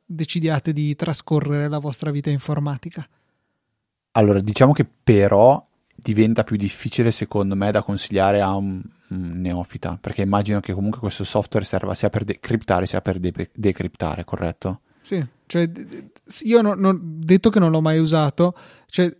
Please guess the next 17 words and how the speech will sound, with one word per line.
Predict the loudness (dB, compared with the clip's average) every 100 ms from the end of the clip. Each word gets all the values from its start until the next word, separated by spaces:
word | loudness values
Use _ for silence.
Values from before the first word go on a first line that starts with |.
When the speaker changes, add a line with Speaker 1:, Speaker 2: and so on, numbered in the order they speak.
| _
Speaker 1:
è | 2 2 4
trasparente | 2 2 4 6 6 2 0
però, | 0 0
cioè, | 2
nel | 0
senso, | 4 2 4
una | 2
volta | 4 4 4
che | 2
lo | 2
installi, | 2 0 0 2 0 0
il, | 0 -2 -2 -6 -8 -12
gli | -10 -4
dici | -2 0 0 -2
"cripta | -2 0 2 0
sta | -2 0
chiavetta", | 2 2 2 0 -2 -2